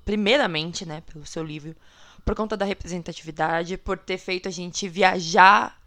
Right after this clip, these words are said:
no tempo, voltar a dois mil e dezenove e ver o quanto aquilo foi horroroso, né? O movimento que aconteceu daquilo foi bom, mas a forma como, é, o governo jogou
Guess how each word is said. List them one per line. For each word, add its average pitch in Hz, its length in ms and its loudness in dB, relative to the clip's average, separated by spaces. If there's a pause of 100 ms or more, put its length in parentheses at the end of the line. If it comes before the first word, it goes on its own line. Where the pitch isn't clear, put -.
(220)
no 202 120 -6
tempo, 190 540 -4
voltar 175 380 -2
a 202 40 0
dois 190 220 -8
mil 185 140 -8
e - 20 -8
dezenove 165 720 -6 (520)
e 175 720 -6 (400)
ver 180 260 0
o 208 60 0
quanto 208 320 -6
aquilo 190 420 -4
foi 175 400 -10 (380)
horroroso, 185 840 -6 (140)
né? 156 360 -8
O 190 60 -2
movimento 196 720 0
que - 200 -4
aconteceu 190 840 -2
daquilo 190 380 -2
foi 190 200 -6
bom, 185 380 4 (440)
mas 170 180 -2
a 175 80 6
forma 220 420 2
como, 190 680 -6 (400)
é, 180 240 0
o 185 80 -4
governo 175 640 -2 (200)
jogou 165 840 -4